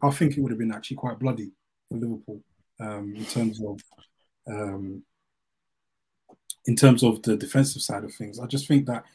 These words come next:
he, he makes, he, he makes the back line tick when he's there. He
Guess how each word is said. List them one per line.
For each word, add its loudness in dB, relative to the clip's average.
he, 4
he 2
makes, 2
he, 4
he 6
makes 4
the -4
back 2
line 6
tick -6
when -2
he's -4
there. -6
He -12